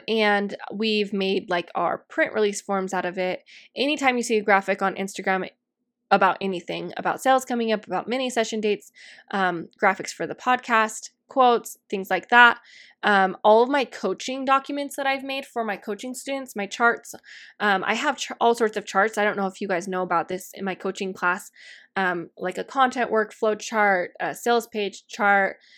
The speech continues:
Um, it just depends on what they need, but I create charts for them to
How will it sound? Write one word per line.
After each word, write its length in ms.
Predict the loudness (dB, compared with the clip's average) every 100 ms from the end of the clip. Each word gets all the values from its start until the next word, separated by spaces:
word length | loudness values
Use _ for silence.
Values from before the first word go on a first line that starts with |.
| -20 _ -4
Um, 240 | -2 0 -2
it 100 | -4
just 160 | -4
depends 320 | -4 -4 -2
on 140 | -2 -2
what 180 | -2 -2
they 120 | -4
need, 260 | -4 -4 -6
but 100 | -4
I 120 | -4
create 260 | -2 -2 -2
charts 260 | -4 -4
for 140 | -6 -6
them 160 | -6
to 180 | -8 -12